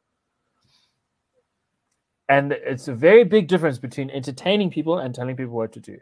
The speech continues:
<laughs> And it's very welcome to do the one and very unwelcome to do the other one. And Becky Cele often does well because he comes to entertain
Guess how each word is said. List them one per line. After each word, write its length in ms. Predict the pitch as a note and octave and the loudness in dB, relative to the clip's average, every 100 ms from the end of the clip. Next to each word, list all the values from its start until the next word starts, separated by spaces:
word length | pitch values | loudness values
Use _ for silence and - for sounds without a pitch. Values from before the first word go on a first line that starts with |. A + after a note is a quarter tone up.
| - | -20
<laughs> 120 | - | -2
And 180 | D3 D3 | -2 0
it's 120 | C#3+ | -2
very 300 | C#3 D#3 F#3+ | 2 6 8
welcome 400 | E3 E3+ F3 D3 | 10 8 4 -2
to 100 | C3 | -4
do 100 | B2 | -6
the 100 | B2 | -4
one 180 | C3 F3 | -2 -4
and 140 | C3+ G#2 | -6 -2
very 140 | A#2+ | -2
unwelcome 440 | A#2 A2+ G#2+ A2+ G#2+ | -2 -6 -8 -8 -18
to 80 | |
do 120 | A2 A2 | -20 -14
the 80 | |
other 140 | - C#2 | -12 -12
one. 160 | - _ _ - - - _ | -14 _ _ -20 -20 -20 _
And 180 | D3 C3 | -2 2
Becky 280 | E3 F#3+ F#3+ | 2 2 6
Cele 280 | A#3 B3+ G3 | 8 10 10
often 260 | F#3+ A3+ A#3 | 6 4 4
does 220 | G#3 E3+ | 4 8
well 160 | F3+ | 6
because 260 | E3+ C3+ D3 | 6 2 -4
he 60 | C3+ | -4
comes 260 | D3 C3+ | -4 -6
to 80 | C3 | -8
entertain 420 | B2 - C3 G#2 | -14 -12 -12 -12